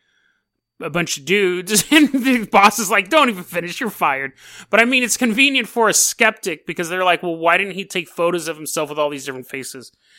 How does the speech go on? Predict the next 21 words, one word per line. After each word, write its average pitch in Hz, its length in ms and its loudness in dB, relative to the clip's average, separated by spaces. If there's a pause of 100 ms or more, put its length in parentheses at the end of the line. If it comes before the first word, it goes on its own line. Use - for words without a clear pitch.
(140)
He 170 80 -10
looks 165 220 -6
like 165 100 -4
Scarlett 160 420 -2
Johansson. 143 480 -8
He 185 80 -2
looks 208 200 -2
like 202 140 -4
the 196 80 -6
cast 170 320 -2
of 170 100 -10
Avengers, 143 480 -8
but 156 140 -6
it's 131 140 -10
just - 280 -10
him, 123 240 -12 (300)
all 151 120 -6
these 139 140 -10
different 131 240 -10
faces." 127 380 -16 (760)
Anyways, 262 480 2